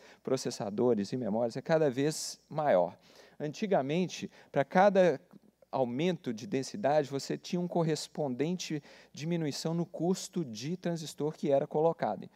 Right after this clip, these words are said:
Em outras palavras, valia a pena diminuir. Agora, isso já chegou num limite que não é mais possível você diminuir. Em outras palavras, você tá pagando pra poder aumentar o número de transistores.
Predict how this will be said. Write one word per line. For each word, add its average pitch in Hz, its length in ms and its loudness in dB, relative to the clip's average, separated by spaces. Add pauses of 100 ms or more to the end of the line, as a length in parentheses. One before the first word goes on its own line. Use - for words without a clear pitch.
(160)
Em - 40 -4
outras 156 180 -2
palavras, 113 500 4 (220)
valia 143 480 6
a - 20 -4
pena 156 320 -2
diminuir. 151 540 -2 (320)
Agora, 160 420 6
isso 170 320 -2
já 170 220 6
chegou 147 400 -2
num 156 140 -4
limite 135 420 -6
que - 140 -12
não 160 200 0
é 175 60 6
mais 123 300 2
possível - 480 -8
você 123 340 -6
diminuir. 127 640 -4 (280)
Em - 40 -6
outras 139 200 -6
palavras, 117 540 0
você 135 420 0 (480)
tá 143 120 4
pagando 147 540 6
pra - 180 0
poder 131 260 0
aumentar 139 400 2
o 131 80 2
número 127 260 -6
de 127 60 -18
transistores. 127 920 -6